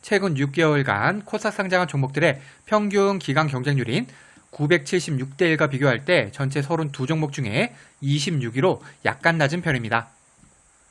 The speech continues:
의무 보유 하객 비율은 삼점오팔 퍼센트로 평균인 칠점공사 퍼센트하고 비교할 때 전체 이십 위로 낮은 편입니다.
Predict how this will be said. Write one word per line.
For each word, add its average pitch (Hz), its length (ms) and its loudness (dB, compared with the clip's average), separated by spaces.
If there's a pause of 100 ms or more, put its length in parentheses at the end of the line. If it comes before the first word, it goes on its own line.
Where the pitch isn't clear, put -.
(160)
의무 185 280 2
보유 196 200 8
하객 214 220 -2
비율은 180 380 4 (240)
삼점오팔 202 720 0
퍼센트로 147 640 -2 (180)
평균인 208 680 0
칠점공사 185 760 0
퍼센트하고 151 500 -2
비교할 131 360 -2
때 151 220 0 (240)
전체 143 380 2
이십 151 400 -2
위로 131 400 2
낮은 120 320 0
편입니다. 120 480 -2